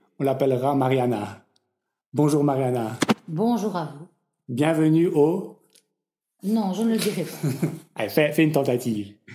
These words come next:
Speaker 2: Podcast.
Speaker 1: Très bien.
Speaker 2: Je me suis entraînée.
Speaker 1: Mais d'habitude, elle dit podcast.
Speaker 2: Exactement.
Speaker 1: Aujourd'hui, donc, on a appris le mot
Speaker 2: Podcast.
Speaker 1: Très bien.
Speaker 2: Je me suis entraînée.
Speaker 1: Oui.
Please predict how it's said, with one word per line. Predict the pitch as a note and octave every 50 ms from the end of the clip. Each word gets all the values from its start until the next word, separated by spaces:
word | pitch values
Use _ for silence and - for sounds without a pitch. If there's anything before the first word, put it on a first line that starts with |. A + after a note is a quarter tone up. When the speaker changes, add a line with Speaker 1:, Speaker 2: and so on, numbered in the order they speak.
| - - _ _
Speaker 2:
Podcast. | - C4 C4 C4 C4+ - - - G#3+ G3 G3 -
Speaker 1:
Très | - C3+
bien. | B2+ A2 A#2 A#2 B2 B2+ - - - _ _ _ _ _ _ _
Speaker 2:
Je | - E3 A#3
me | A3+ B3+
suis | - - D4 C#4 C#4+
entraînée. | C#4 A#3+ - - D4 C4+ B3+ A3+ F#3 F3 F3 - - _ _ _ _ _ _
Speaker 1:
Mais | - A#2+
d'habitude, | C3 A#2+ B2+ B2+ C3 F3 E3
elle | E3 C#3+
dit | C3+ D3 D3
podcast. | - - F3+ D#3+ - - - - - G#2+ - - - - - - _ _ -
Speaker 2:
Exactement. | F#3 F#3 E3 G3+ G3 G3 - F#3+ E3 D3+ C#3+ -
Speaker 1:
Aujourd'hui, | A#2 A#2+ B2+ B2+ B2 B2 C#3+ D#3
donc, | D3+ D3 D#3 D#3+ D3 D3+
on | C#3+ C3+
a | B2+
appris | A#2+ A#2+ A#2+ - -
le | D3+ C#3 B2
mot | B2+ C3 C#3 D#3+ E3 - - - - _ _ _ _ _ _ _ -
Speaker 2:
Podcast. | C4+ C4+ D4 D#4+ - - - - _ _ _ _ _ _ _ _ _ - G#3 F3 D3 D3+ - - D3 -
Speaker 1:
Très | - - D3 B2+
bien. | A2 G2 F#2 F#2+ G2 - _ _ _ - -
Speaker 2:
Je | F3+ A3+
me | G#3+ F#3+
suis | F#3 - B3+
entraînée. | B3+ F3+ F3+ - - D4 B3 F#3 D#3+ E3
Speaker 1:
Oui. | C3 - -